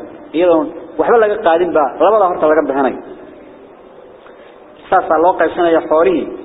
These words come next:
min bacdi wasiyatin, dardaaran kadib dayntii, wuxuu dardaarmay meydkaasi, laga bixinayo. Dardaarankaas oo yuusi biha uu dardaarmay, oo daynin bacdi dayn. Alla wuxuu yiri, "آباؤكم، aabbayaalkiin, wa abnaa'ukum iyo caruurtiinna,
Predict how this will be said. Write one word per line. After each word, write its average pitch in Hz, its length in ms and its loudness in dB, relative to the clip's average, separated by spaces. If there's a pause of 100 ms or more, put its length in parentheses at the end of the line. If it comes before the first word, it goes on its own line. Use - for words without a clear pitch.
min 135 140 -4
bacdi 165 280 0
wasiyatin, 143 600 0 (380)
dardaaran 139 460 0 (100)
kadib 156 320 -4
dayntii, 170 420 -2 (120)
wuxuu 180 300 0
dardaarmay 143 400 0
meydkaasi, 170 580 0 (380)
laga 135 220 2
bixinayo. 131 440 -2 (1000)
Dardaarankaas 156 560 0
oo 143 80 2
yuusi 156 280 0
biha 151 220 0
uu 127 80 -4
dardaarmay, 120 500 -2 (360)
oo 160 140 2
daynin 160 360 0
bacdi 113 280 -2
dayn. 113 180 -2 (440)
Alla 165 200 0
wuxuu 143 180 -4
yiri, 139 200 -2
"آباؤكم، 139 600 0 (560)
aabbayaalkiin, 135 720 -2 (340)
wa 143 180 0
abnaa'ukum 147 640 -2
iyo 131 140 0
caruurtiinna, 147 720 -2